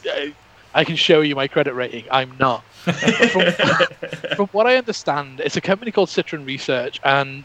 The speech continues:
they are, they're, they're, they're short sellers, right? So what they do is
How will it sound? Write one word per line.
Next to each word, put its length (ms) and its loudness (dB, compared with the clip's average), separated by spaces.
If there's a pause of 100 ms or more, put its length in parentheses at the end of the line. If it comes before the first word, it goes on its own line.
(100)
they 180 6
are, 340 4 (1300)
they're, 300 6
they're, 160 6
they're 140 2
short 280 -2
sellers, 340 -8
right? 220 2
So 100 -4
what 200 4
they 120 2
do 160 -2
is 200 0